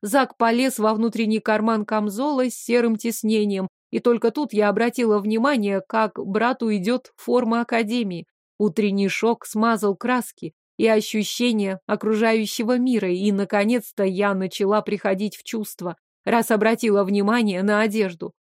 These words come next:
Вот спроси меня, что было в ректорском кабинете, помимо длиннющего стола с кучей непонятных прибамбасов следователя, не вспомню. «Мне карту дали, по ней и будем ориентироваться».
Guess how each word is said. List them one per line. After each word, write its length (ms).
Вот 220
спроси 540
меня, 400
что 340
было 360
в 40
ректорском 560
кабинете, 580
помимо 520
длиннющего 720
стола 480
с 120
кучей 500
непонятных 1040
прибамбасов 760
следователя, 880
не 200
вспомню. 560
«Мне 320
карту 480
дали, 380
по 200
ней 260
и 20
будем 380
ориентироваться». 1120